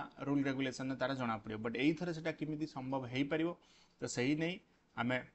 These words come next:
ନିହାତି ଚେଷ୍ଟା କରିବୁ। ଆଉ ଏସ୍ ଏସ୍ ବି ପାଖରେ ଇଏ କଥା ବି ସବୁ ପହଞ୍ଚିବ,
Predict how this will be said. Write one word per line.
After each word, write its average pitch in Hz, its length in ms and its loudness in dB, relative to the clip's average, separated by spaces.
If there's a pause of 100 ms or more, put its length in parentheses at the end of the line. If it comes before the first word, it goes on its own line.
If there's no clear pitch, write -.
(880)
ନିହାତି 123 380 2
ଚେଷ୍ଟା 151 300 4
କରିବୁ। 156 300 2 (380)
ଆଉ 120 140 4
ଏସ୍ 120 160 2
ଏସ୍ 139 120 0
ବି 175 60 4
ପାଖରେ 170 340 2
ଇଏ 143 160 4
କଥା 139 280 -2
ବି 135 100 -2
ସବୁ 123 180 -4 (120)
ପହଞ୍ଚିବ, 156 440 0